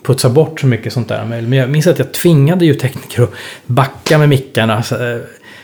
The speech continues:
så att det till slut blev nästan absurt. Eh, jag minns en skivinspelning gjorde vi till ett kapell i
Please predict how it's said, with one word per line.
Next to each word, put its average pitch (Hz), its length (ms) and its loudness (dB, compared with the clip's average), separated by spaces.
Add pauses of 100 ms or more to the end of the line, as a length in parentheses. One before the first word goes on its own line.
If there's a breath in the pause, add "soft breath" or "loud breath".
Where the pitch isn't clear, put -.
(120 loud breath)
så 127 60 -2
att - 80 -10
det 107 220 -2
till - 160 -6
slut 139 220 0
blev 123 160 2
nästan 113 240 -4
absurt. - 680 -2
Eh, 117 60 -4 (920 soft breath)
jag 135 140 -6
minns 117 180 -4
en 135 240 2 (160)
skivinspelning 117 460 0
gjorde 104 140 -4
vi 104 100 -4
till 104 200 -8
ett 101 180 -16
kapell 110 480 -6
i 104 480 -6